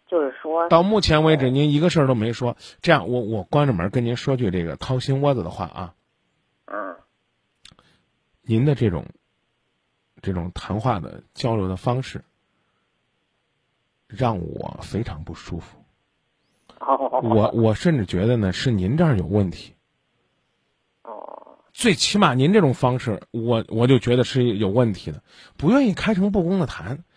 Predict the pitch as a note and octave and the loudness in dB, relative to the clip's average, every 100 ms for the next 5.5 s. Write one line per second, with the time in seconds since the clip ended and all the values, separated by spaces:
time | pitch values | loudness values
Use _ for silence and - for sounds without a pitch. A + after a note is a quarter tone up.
0 | _ _ _ _ F#3+ G#3 E3+ F3 E3 D#3+ | _ _ _ _ -4 -2 -2 -2 -2 -2
1 | F3+ A3+ G3+ D3+ D3 G3 D3 D3 A#2 B2+ | 0 2 2 0 2 2 2 2 0 -4
2 | - A3 F#3 D3+ D3 B2 A2 G#2+ - E3+ | -2 -2 2 2 2 2 0 -2 -4 0
3 | D3+ E3 G3 D#3 C3 F#2+ F#2 D3+ C#3+ G#2+ | 0 0 0 2 0 0 -2 -2 -2 -2
4 | A#2 G3 E3 D3 D#3 C#3 - D#3+ E3+ B2 | -2 -2 -2 -4 -6 -6 -4 0 0 -2
5 | - C3+ C#3 C#3+ | -6 -10 -6 -6